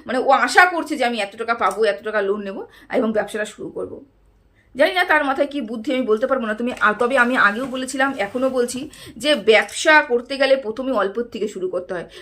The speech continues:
প্রথম ধাপ, তারপরে দ্বিতীয় ধাপ, তারপরে তৃতীয় ধাপ, তারপরে চতুর্থ ধাপ। ব্যবসা শুরু করলে প্রথম থেকে অল্প, অল্প, অল্প করে উঠতে হয়। তিনি বড় ব্যবসা, লোন নিয়ে বড় ব্যবসা শুরু করেছেন, শুরু করতে চলেছেন, তাও প্রচুর বাধাপ্রাপ্ত হচ্ছে।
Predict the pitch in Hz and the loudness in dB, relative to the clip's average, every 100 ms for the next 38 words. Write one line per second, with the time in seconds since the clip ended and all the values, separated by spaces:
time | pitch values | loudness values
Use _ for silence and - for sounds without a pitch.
0 | - 285 320 349 302 311 277 285 220 220 | -6 -2 2 0 2 4 4 4 -2 -2
1 | 240 220 214 214 233 247 233 226 185 214 | -6 -10 -12 -2 0 0 -2 -2 -6 -6
2 | 214 202 208 - 226 - 151 185 196 170 | -8 -4 -4 -2 -4 -4 -6 -6 -8 -10
3 | 170 - 147 196 - _ _ _ _ _ | -12 -14 -18 -16 -18 _ _ _ _ _
4 | _ 202 220 226 240 233 220 240 302 381 | _ -6 -6 -4 -6 -6 -4 -4 -4 -8
5 | 220 285 262 220 185 208 - - 208 262 | -10 -8 -8 -8 -10 -10 -14 -2 0 2
6 | 277 233 220 226 208 214 240 190 - 175 | 2 0 2 0 0 -2 -2 -4 -4 -6
7 | 185 196 196 277 370 370 370 359 359 302 | -6 -8 -2 0 2 2 0 2 2 2
8 | 285 - 269 226 311 381 370 339 320 311 | 0 2 2 4 4 4 0 -2 -4 -2
9 | 294 262 254 262 262 254 226 233 226 494 | 2 4 4 2 -2 -4 2 2 2 -6
10 | - - - 254 254 226 226 233 220 - | -12 -20 -14 -8 -2 -2 -2 -2 -2 0
11 | 370 - 196 269 226 208 262 311 226 180 | -2 2 4 4 0 -6 -6 -4 -2 0
12 | 262 247 247 262 233 226 440 | 0 -2 -2 0 0 0 -8